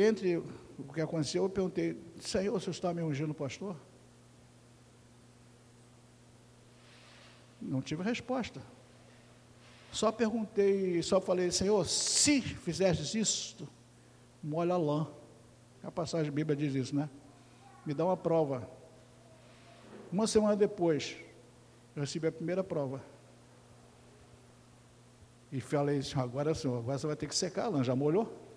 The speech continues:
Quero que seque." Chato. Sou meio chato. Sou muito chato, não. Cada mais velho, mais chato, né? Uns quinze dias depois, o pastor tava pregando, eu tava andando no lateral da igreja, veio um desejo no meu coração,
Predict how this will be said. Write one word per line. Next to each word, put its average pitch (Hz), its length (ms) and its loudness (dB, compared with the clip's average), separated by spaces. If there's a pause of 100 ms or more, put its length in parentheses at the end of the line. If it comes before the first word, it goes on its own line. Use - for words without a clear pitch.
(160)
Quero 127 160 -10
que 190 100 -8
seque." - 360 -6 (1400)
Chato. - 400 -6 (920)
Sou 196 140 2
meio 226 200 6
chato. 123 300 2 (160)
Sou 269 100 0
muito 208 280 2
chato, 165 300 2
não. 113 200 -2 (500)
Cada 196 200 2
mais 165 180 4
velho, 175 160 4
mais 180 160 2
chato, 127 300 -4
né? 147 140 -6 (1700)
Uns 269 100 2
quinze 262 200 4
dias 220 160 8
depois, 202 340 4
o 202 40 2
pastor 185 280 2
tava 170 240 0
pregando, 170 440 0
eu 175 40 2
tava 170 220 0
andando 160 220 2
no 156 60 2
lateral 156 320 2
da 156 100 2
igreja, 175 440 0 (1040)
veio 151 220 2
um 160 60 0
desejo 156 320 2
no 156 60 0
meu 147 100 0
coração, 139 340 -2